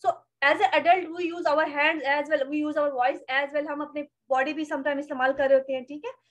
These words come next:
So, हमने ये देखना है कि जिस बच्चे के साथ हम काम करें, वो क्या करता है, क्या उसके पास loves है।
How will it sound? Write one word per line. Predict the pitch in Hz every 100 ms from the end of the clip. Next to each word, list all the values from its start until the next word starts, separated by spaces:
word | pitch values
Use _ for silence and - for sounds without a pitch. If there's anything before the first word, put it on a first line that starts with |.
| _ _ -
So, | 403 381 - _ _ _
हमने | 277 349 403
ये | 415
देखना | 392 403
है |
कि | 381
जिस | 320 339
बच्चे | 311 359
के | 370
साथ | 381 370
हम | 330
काम | 311 320 349
करें, | 370 359
वो | 359
क्या | 359 339
करता | 320 226 220 220
है, |
क्या | 233 320 349
उसके | 349 330
पास | 330 294 262
loves | 233 311 302
है। | 330 320 339